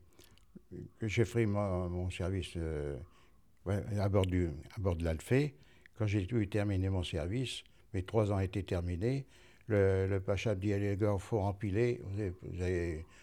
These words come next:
de l'avenir devant vous, vous êtes passé quartier maître, maintenant, vous allez passer quartier maître chef, et puis, euh, euh, bientôt second maître. »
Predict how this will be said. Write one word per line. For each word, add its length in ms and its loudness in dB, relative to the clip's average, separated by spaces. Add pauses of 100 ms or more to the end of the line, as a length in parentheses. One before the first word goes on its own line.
(120)
de 60 -2
l'avenir 300 2
devant 260 0
vous, 360 0
vous 120 0
êtes 140 0
passé 260 -2
quartier 380 -2
maître, 420 0 (280)
maintenant, 440 4
vous 460 -2
allez 160 -4
passer 320 -6
quartier 320 -4
maître 220 -4
chef, 420 0 (480)
et 380 0
puis, 340 0
euh, 240 -4 (800)
euh, 40 -12 (300)
bientôt 380 2
second 320 6
maître. » 400 4